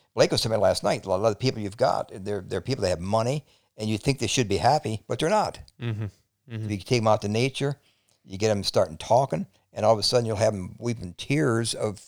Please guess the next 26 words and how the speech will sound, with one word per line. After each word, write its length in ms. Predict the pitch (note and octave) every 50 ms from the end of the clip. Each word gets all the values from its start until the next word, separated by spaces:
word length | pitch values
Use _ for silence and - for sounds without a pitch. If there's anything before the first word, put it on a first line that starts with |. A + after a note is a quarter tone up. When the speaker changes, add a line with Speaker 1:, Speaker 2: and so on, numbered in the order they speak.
| - -
Speaker 1:
regrets 800 | G#2 F#2 - - E2+ G2 A2 C3 - - - - - - - G#2+
or 240 | F2+ D#2 - -
tears 400 | - - - A2 A2 A2+ G#2+ F#2+
of 260 | G2 F#2 E2 E2 D2+ - _ _ _ _ _ _ _ _ _ _
recognition 600 | G#2 A2 - - F#2 F#2 G2+ A2+ A#2 - - G#2
of 100 | F#2+ F2+
what's 240 | F2+ G#2 F#2+ - -
possible 560 | - - - A2 A#2 B2 - - A#2 F#2+ F#2
out 200 | E2+ E2 E2 -
there. 260 | - G2+ F#2+ F2+ F2+ - _ _ -
Speaker 2:
Yep. 200 | A2 A2+ A2+ - _
Speaker 1:
And 140 | - A#2 G#2+
so, 420 | - - B2+ A#2 G#2+ G#2 G2 F#2 G2 - _ - - _ _ -
and 160 | A#2+ A#2 A2+
with 180 | G#2 G#2+ - -
your 300 | A#2+ B2 A#2 A2 G#2 F#2 - _ -
podcasting 840 | - A2 G#2+ B2+ C3 - - A#2 G#2+ G#2+ G2 - - A#2+ A2 G#2+ F#2
and 220 | F2 F2 F2 F2+
w-, 220 | F#2+ G2 F2 - G#2
you 60 | G2+
get 160 | G2 G#2+ -
your 80 | - F2+
book 220 | F2+ A#2 B2+ -
out 220 | G#2 F2 E2 - -
there, 260 | G2 F#2 F#2 F#2+ F#2 - _ _ _ _ _ -
uh, 320 | A#2+ G#2 G2 F2+ F2 E2